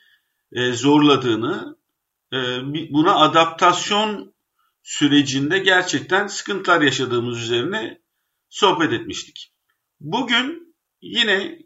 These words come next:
kendi küçük örneklerimizle başlayıp bu süreçte, bu adaptasyon sürecinde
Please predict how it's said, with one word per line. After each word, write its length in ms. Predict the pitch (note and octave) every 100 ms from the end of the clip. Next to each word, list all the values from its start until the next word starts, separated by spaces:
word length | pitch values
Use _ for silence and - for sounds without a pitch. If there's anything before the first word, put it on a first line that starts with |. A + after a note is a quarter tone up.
| - -
kendi 300 | G3 G3 G3
küçük 260 | G3+ -
örneklerimizle 840 | G3 F#3+ F#3 F3+ F3 F#3+ F#3 E3+ C3+
başlayıp 760 | C#3 C#3 - C#3 - - - _ _ _ _
bu 240 | C#3 D#3+ A#3
süreçte, 800 | - F#3+ F3 - - C3+ D#3 F3
bu 140 | F3
adaptasyon 640 | E3 F3 F3 G3 F#3 A#3
sürecinde 960 | G#3+ G3+ D#3+ C3 A#2+ A2+ G#2+ C3+ A#3+